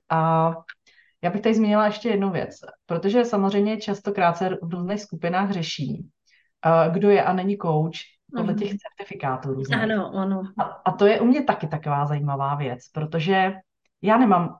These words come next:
Speaker 1: nemám certifikát I C F, já mám prostě certifikát od akademie. A chvíli jsem tam měla takový to, ten pocit té méněcennosti, víš. A já jsem nedávno zrovna, <laughs> to už bylo ale po akademii,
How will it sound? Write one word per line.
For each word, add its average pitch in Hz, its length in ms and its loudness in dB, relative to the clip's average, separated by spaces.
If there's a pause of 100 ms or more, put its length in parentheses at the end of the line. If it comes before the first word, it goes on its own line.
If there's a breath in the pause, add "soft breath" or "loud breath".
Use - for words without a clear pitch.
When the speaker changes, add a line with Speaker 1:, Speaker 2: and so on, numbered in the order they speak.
(140)
Speaker 1:
nemám 175 300 4
certifikát 147 720 -6
I 151 80 -8
C - 220 -4
F, - 280 -2 (120)
já 220 60 -2
mám 254 140 4
prostě 226 280 -4
certifikát 175 760 -4
od 160 160 -4
akademie. 135 680 -4 (1400 soft breath)
A 147 300 0 (760)
chvíli 254 240 2
jsem 277 180 0
tam 254 160 4
měla 214 200 4
takový 208 380 -4
to, 220 260 2
ten 214 200 -2
pocit 202 240 -6
té 233 80 0
méněcennosti, 175 760 -2
víš. 123 360 -14 (540 soft breath)
A 160 60 0
já 185 80 4
jsem 277 180 -4
nedávno 220 360 4
zrovna, 196 600 2
<laughs> - 40 -8
to 233 80 -2
už 208 100 -4
bylo 202 280 2
ale 233 280 0
po 185 100 2
akademii, 151 840 -4